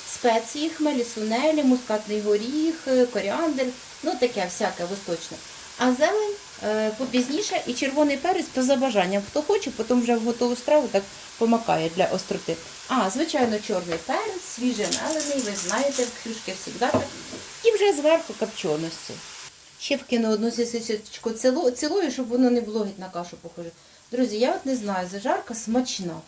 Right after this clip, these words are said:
пахне неймовірно. Чи надо сюди ще пюре томатне, чи не надо. Я вже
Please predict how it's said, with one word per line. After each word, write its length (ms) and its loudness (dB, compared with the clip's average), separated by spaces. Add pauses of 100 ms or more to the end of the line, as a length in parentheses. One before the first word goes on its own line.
пахне 460 -2
неймовірно. 720 2 (640)
Чи 160 4
надо 360 6
сюди 260 0
ще 140 0
пюре 460 4
томатне, 520 -4
чи 180 -4
не 120 2
надо. 300 0
Я 180 4
вже 280 2